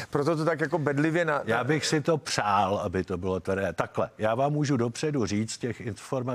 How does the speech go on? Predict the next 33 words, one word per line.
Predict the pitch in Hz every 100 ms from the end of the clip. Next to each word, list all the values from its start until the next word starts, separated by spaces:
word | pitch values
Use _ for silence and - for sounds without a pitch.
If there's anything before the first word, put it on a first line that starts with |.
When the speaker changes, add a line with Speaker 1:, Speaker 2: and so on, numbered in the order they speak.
| 113 131
Speaker 2:
které | 120 - 135 110
mám, | 92 87 90 110 - - - -
že | 107
to | 123 151
bude | 160 151
mnohem | 117 156 160 120
měkčí, | 107 107 104 - - - 123
než | 127 113
bych | 110 113
si | -
to | 110
přál | 104 110 101
já. | 92 - - - - - -
To, | 135 143 - 147
to, | 147
to, | 147
to | 135 147 120
ano, | 98 - - -
to | 139
v | -
každém | 143 135 143
případě. | 131 127 - 113 98 110 - - - - -
Ale | 113 123 135 139 135 139 135 131 131
furt | - 156 185
je | 180
ještě | 170 - 165
šance, | 139 123 - 131 123 143 -
že | 131 127
to | 131 156
nemusí | 135 131 139 - 143
být | 143 131
úplně | - 131 147 131 120
bezzubé. | 107 95 104 95 -